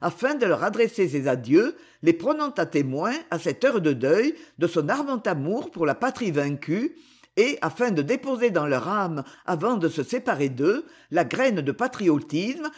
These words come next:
dont ils légueront la fleur à leurs enfants. Un petit élève, venu à l'école ce jour-là comme tous les jours, raconte cette scène. Et c'est tout.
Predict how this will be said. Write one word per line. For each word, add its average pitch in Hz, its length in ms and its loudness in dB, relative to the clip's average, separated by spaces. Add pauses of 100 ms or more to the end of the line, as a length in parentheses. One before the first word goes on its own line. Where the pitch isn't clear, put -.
(140)
dont 175 120 2
ils 156 200 4
légueront 226 400 2
la 139 140 2
fleur 262 380 -2
à 294 40 0
leurs 226 240 -2
enfants. 135 580 -4 (840)
Un 165 100 -2
petit 247 340 2
élève, 170 480 4 (220)
venu 262 300 -2
à 285 80 2
l'école 202 440 2
ce 180 200 2
jour-là 160 400 0
comme 131 240 -6
tous 240 160 -6
les 170 160 4
jours, 170 360 -2 (200)
raconte 226 580 0
cette 226 240 2
scène. 127 640 0 (880)
Et 262 100 4
c'est 302 220 2
tout. 143 320 -4